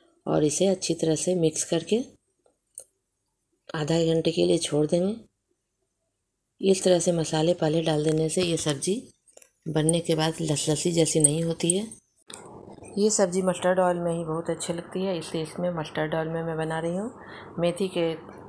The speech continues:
थोड़े से दाने इसमें डालेंगे। जब मेथी के दाने कड़कने लगे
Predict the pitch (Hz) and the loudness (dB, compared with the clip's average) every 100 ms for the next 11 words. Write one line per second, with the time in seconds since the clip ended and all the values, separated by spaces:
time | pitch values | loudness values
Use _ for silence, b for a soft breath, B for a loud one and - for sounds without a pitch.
0 | - - - 165 165 170 160 156 165 165 | -18 -16 -6 -2 -2 -2 -2 -2 -2 -4
1 | - 160 156 160 175 196 B B B - | -4 -4 -2 -2 -4 -6 B B B -14
2 | - 170 170 175 175 170 160 170 170 156 | -6 -2 -2 -2 -4 -2 -2 -2 -2 -4
3 | 151 170 170 170 | -2 -4 -2 -4